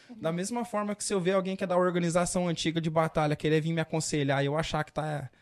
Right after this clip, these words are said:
Speaker 2: errado, eu também tenho que chegar e falar, "Não, não é assim."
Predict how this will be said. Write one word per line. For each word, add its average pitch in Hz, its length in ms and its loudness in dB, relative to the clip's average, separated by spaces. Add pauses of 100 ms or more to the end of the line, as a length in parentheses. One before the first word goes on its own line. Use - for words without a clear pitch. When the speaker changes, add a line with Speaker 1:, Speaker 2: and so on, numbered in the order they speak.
(200)
Speaker 2:
errado, 143 560 2 (400)
eu 202 120 2
também 190 360 2
tenho 220 180 -4
que - 80 -6
chegar 196 320 2
e - 20 -16
falar, 233 260 -4
"Não, 202 280 -2
não 196 160 -2
é 165 60 -2
assim." 214 480 -6